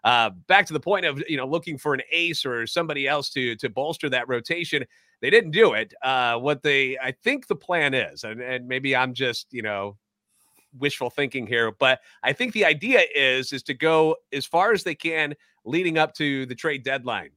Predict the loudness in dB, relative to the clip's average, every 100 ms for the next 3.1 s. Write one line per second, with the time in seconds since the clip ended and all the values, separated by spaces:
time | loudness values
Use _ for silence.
0 | _ _ _ -10 -8 -10 -10 -16 _ _
1 | _ 0 2 2 -2 -8 -14 _ _ -6
2 | -2 0 0 2 2 0 -2 0 -2 -4